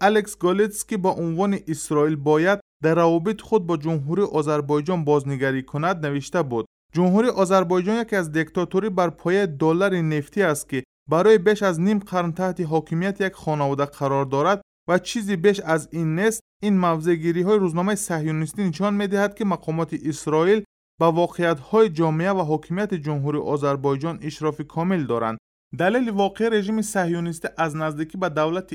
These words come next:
ایلهام علیو وارد ساختن فشار بر کشورهای مستقل منطقه، با ویژه ایران است. شخص ایلهام علیو در عین حال به منظور خوشخدمتی هرچی بیشتر ضمن دعوت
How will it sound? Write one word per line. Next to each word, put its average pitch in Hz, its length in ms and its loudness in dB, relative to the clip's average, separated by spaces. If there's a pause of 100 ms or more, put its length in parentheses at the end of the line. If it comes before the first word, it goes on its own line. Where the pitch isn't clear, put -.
ایلهام 151 460 -6
علیو 165 320 0
وارد 147 300 -2
ساختن 165 520 -6
فشار 165 380 -6
بر 143 180 -2
کشورهای 135 560 -6
مستقل 143 640 -6
منطقه، 131 580 -4 (220)
با 202 140 6
ویژه 190 380 -2
ایران 156 340 -2
است. 110 240 -6 (280)
شخص 233 340 0 (100)
ایلهام 180 460 0
علیو 196 300 2
در 160 260 0
عین 156 300 -2
حال 165 280 0
به 170 140 -2
منظور 165 380 0
خوشخدمتی 151 800 -6
هرچی 185 380 -4
بیشتر 147 420 -2
ضمن 170 380 -4
دعوت 139 560 0